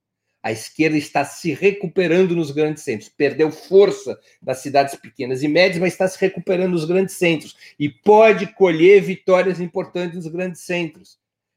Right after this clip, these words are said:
Tanto é assim que o P T fez a maior pancada da,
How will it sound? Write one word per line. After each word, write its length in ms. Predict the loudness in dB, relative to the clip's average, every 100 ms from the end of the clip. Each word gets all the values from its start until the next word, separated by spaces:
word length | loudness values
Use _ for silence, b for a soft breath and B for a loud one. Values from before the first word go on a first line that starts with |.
| _ 0
Tanto 260 | 0 2
é 40 | -2
assim 440 | -2 -4 -4 -6 _ _ _
que 80 | -12
o 40 | -6
P 160 | -6
T 160 | -4 -6
fez 180 | -6 -4
a 40 |
maior 240 | 2 2
pancada 540 | 0 -6 -4 0 0 0
da, 160 | -6